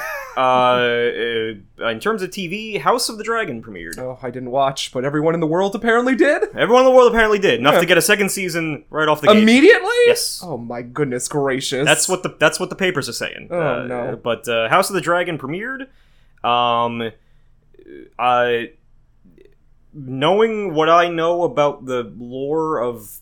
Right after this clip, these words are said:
Speaker 1: the Westeros and all that stuff, this show is going to depict, like, the War of the Roses inspired event
Speaker 2: Hmm.
Speaker 1: that caused the Targaryens to go to shit.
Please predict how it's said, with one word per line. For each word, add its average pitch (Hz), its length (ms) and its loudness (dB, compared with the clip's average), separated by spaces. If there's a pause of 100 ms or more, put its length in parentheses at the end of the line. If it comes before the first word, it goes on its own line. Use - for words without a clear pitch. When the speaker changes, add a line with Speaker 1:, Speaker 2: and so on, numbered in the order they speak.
(120)
Speaker 1:
the 117 280 -8
Westeros 147 760 -4
and 139 100 -6
all 139 140 -4
that 143 180 -2
stuff, 147 320 -4
this 120 680 -4 (1160)
show 127 720 2
is 120 220 -10
going 131 440 -6
to 123 380 -10
depict, 123 640 -10
like, 147 460 -4 (120)
the 127 200 -10
War 131 500 -4
of 120 160 -6
the 123 80 -4
Roses 127 640 -6
inspired 120 840 -4
event 117 460 -4
Speaker 2:
Hmm. 117 100 -20
Speaker 1:
that 117 240 -8
caused 120 400 -6
the 113 80 -10
Targaryens 117 840 -8
to 123 60 -12
go 113 200 -4
to 110 80 -8
shit. 185 360 -6